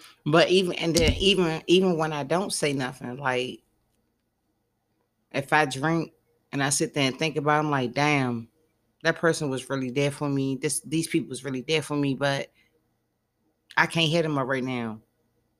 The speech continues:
It's always once I sober up, like, once I wake up after I brush my teeth, whatever,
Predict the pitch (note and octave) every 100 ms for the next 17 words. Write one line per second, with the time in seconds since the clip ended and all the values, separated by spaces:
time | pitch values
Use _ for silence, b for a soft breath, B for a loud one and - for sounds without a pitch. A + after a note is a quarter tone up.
0 | _ _ _ _ - - E3+ E3 D#3+ D#3+
1 | C#3 - A#2+ D#3+ E3 D#3 C#3 - D#3 C3+
2 | C#3+ D#3+ - - _ C3+ B2 F2+ - A#2
3 | C#3+ E3+ E3+ D3 D#3 D3 C#3 C#3 D3 C#3
4 | C#3+ - C#3+ D3 C3 C3 C3+ A#2 B2